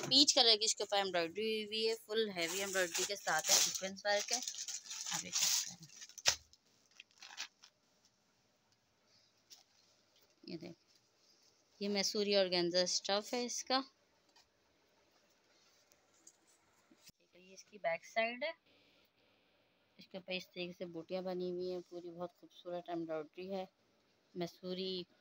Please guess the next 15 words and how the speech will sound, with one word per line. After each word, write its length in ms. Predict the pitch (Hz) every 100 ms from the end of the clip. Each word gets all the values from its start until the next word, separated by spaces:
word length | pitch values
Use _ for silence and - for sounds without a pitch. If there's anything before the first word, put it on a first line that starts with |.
| -
ऑर्गेन्जा 440 | 180 170 170 165 170
इसका 240 | - 180
stuff 500 | 170 - - 185 -
है, 140 | 220 220 _ _ _ _ -
मेहंदी 300 | 175 170 170
green 280 | 170 175 175
color 280 | 170 180 196
है, 120 | 226 226
peach 200 | 196 190 -
color 220 | 185 180
combination 600 | 180 175 175 170 185 180
के 100 | 180
साथ 400 | - 170 160 -
है 60 | 226
ये। 180 | 233